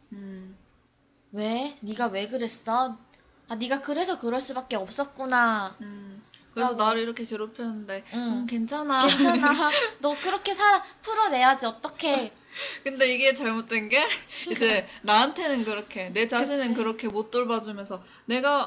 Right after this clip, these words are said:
Speaker 1: 어찌됐든 그 사람이 어떤 이유가 있었든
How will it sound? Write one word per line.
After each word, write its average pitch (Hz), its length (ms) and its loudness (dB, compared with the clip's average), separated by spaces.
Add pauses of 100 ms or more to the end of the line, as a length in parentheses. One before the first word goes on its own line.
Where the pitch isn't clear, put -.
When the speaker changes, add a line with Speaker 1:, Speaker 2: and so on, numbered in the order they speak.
Speaker 1:
어찌됐든 370 560 -4
그 269 100 -2
사람이 247 540 -4
어떤 254 340 -8
이유가 226 240 -4
있었든 190 600 -8